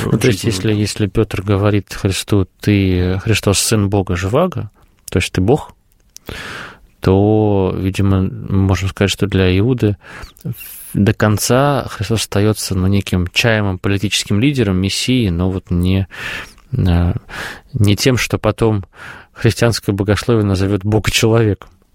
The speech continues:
Speaker 2: Да, и главное интересно, что Иуда как человек, э,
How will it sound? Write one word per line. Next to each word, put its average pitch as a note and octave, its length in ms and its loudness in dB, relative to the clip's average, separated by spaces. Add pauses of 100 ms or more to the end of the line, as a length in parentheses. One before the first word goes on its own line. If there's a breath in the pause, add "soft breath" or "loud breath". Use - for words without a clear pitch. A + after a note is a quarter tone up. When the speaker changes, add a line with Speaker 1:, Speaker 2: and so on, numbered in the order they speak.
(120)
Speaker 2:
Да, B2+ 320 0 (340 loud breath)
и A#2+ 540 4
главное A#2+ 460 0
интересно, A#2 480 -2
что - 280 0
Иуда A2 540 0 (340 loud breath)
как - 200 -2
человек, A2 680 2
э, A#2 60 -4